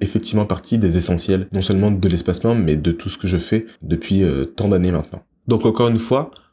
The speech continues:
pour pouvoir en profiter, c'est le premier lien dans la description. Bien. Alors comme j'ai dit,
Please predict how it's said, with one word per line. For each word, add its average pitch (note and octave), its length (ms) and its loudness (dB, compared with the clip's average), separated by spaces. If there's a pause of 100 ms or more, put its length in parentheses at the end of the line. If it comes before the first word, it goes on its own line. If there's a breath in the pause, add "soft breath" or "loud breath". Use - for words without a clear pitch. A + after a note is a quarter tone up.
(140)
pour A2+ 180 0
pouvoir A#2 220 0
en A2 60 0
profiter, A2 420 -2
c'est A#2 160 -2
le F2 100 2
premier G2+ 280 0
lien G#2+ 160 4
dans G#2 100 2
la F#2 120 2
description. F#2 840 -4 (320 loud breath)
Bien. A#2+ 200 2 (840)
Alors F#2 200 0
comme B2 180 2
j'ai G#2+ 120 4
dit, G#2+ 240 2